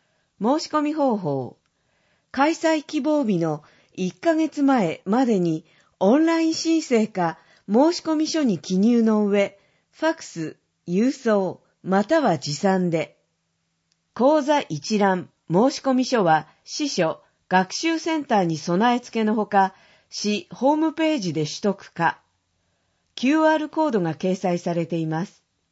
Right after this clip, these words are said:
問い合わせ、校長広報課。電話、五六三の七四八八。ファックス、五三六の九八二八。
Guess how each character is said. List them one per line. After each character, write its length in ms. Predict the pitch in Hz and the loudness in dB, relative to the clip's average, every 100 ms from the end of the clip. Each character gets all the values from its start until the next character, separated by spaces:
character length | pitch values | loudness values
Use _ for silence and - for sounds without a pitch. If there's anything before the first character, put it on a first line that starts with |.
| _ _ _ _ _ | _ _ _ _ _
問 260 | - 196 247 | 0 2 4
い 80 | 233 | 4
合 80 | 202 | 2
わ 140 | 214 | 0
せ、 340 | - 175 - _ _ _ - | -2 -4 -6 _ _ _ 0
校 240 | 262 311 | 2 2
長 300 | 302 294 269 | 0 0 0
広 340 | 269 202 208 | 0 2 2
報 200 | 208 175 | 2 -2
課。 320 | 175 160 156 _ _ _ _ _ _ - | -2 -6 -6 _ _ _ _ _ _ 0
電 260 | 185 226 | 2 2
話、 260 | 202 190 - _ _ _ - | 2 0 -2 _ _ _ 0
五 280 | 269 311 | 2 2
六 220 | 320 311 - | 0 -4 -6
三 340 | 196 196 190 | -2 0 0
の 260 | 185 180 _ - | -2 -4 _ -2
七 320 | 175 226 311 | 0 0 0
四 260 | 311 262 | 0 -2
八 340 | 165 160 156 233 | -2 -6 -4 -2
八。 440 | 220 202 143 - _ _ _ _ _ _ | -2 -4 -10 -14 _ _ _ _ _ _
フ 100 | - | -2
ァ 40 | 302 | -2
ッ 40 | |
ク 80 | 294 | -2
ス、 280 | - 147 131 _ _ _ _ | -12 -12 -12 _ _ _ _
五 220 | 226 311 330 | 2 2 2
三 360 | 320 302 208 | -2 0 0
六 300 | 175 175 247 | 0 -2 -2
の 260 | 185 156 - _ | -2 -2 -6 _
九 280 | - 285 320 | -4 -2 -2
八 340 | 330 311 190 156 | -2 -4 -4 -2
二 280 | 185 226 | 0 0
八。 440 | 240 202 - 135 | 0 -4 -6 -14